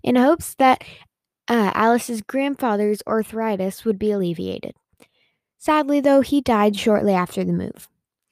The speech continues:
So they moved back to Seattle. Alice graduated high school in nineteen ten after excelling throughout the years. She studied chemistry at the University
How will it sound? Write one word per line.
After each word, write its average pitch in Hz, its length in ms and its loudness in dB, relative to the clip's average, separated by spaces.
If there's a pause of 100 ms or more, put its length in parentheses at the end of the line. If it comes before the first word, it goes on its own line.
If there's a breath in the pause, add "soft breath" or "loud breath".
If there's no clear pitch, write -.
(920 soft breath)
So 330 240 0 (120)
they 285 120 4
moved 262 220 2
back 247 240 -2
to 269 100 -8
Seattle. 233 580 -8 (1160)
Alice 285 320 0
graduated 285 680 -2
high 233 180 -4
school 214 340 -10 (100)
in 220 80 -6
nineteen 233 400 -6
ten 190 340 -8
after 214 320 -8
excelling 247 640 0
throughout 185 380 -6
the 170 80 -10
years. - 500 -6 (640)
She 262 140 -6
studied 254 380 0
chemistry 240 600 -2
at - 140 -4
the 220 80 0
University 240 640 2